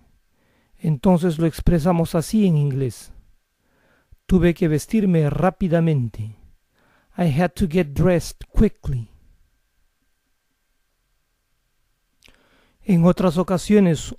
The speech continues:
usamos el diminutivo para expresar afecto por algo. Me vendría bien una tacita de café.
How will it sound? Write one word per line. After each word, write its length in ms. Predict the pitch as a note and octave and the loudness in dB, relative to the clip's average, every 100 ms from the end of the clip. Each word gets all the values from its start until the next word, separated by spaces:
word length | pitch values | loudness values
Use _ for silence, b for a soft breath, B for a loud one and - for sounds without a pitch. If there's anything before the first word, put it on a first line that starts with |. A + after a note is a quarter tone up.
| - | -6
usamos 540 | G#3 - G#3 G3+ F3+ | -4 0 2 2 0
el 160 | F3+ D#3+ | -2 -2
diminutivo 920 | D#3+ E3 D#3+ D3+ - A#3 D#3 B2 B2 | -2 0 0 0 2 2 2 -2 -4
para 200 | - D#3+ | -4 -2
expresar 640 | D3+ - F#3 D#3 G3 G3+ - | -4 -6 -6 -2 -2 -4 -8
afecto 680 | - D3+ - A3+ _ - E3 | -6 -2 2 0 _ -4 -2
por 200 | E3+ E3 | 0 0
algo. 460 | D3+ B2 A#2+ G#2+ - _ _ _ _ _ _ b b b b b b | -2 -4 -6 -10 -16 _ _ _ _ _ _ b b b b b b
Me 180 | F3+ F3 | 2 2
vendría 500 | D#3 D#3 E3 G3+ F#3 | 4 2 2 4 4
bien 340 | D3+ F#3 F3 D#3+ | 4 2 4 4
una 240 | E3+ E3 | 4 0
tacita 580 | - C#3+ - G#3+ F3+ F#3+ | -2 -6 -4 -6 -2 -2
de 120 | E3 | -4
café. 420 | - D3+ - D#3 | -6 -6 -2 -4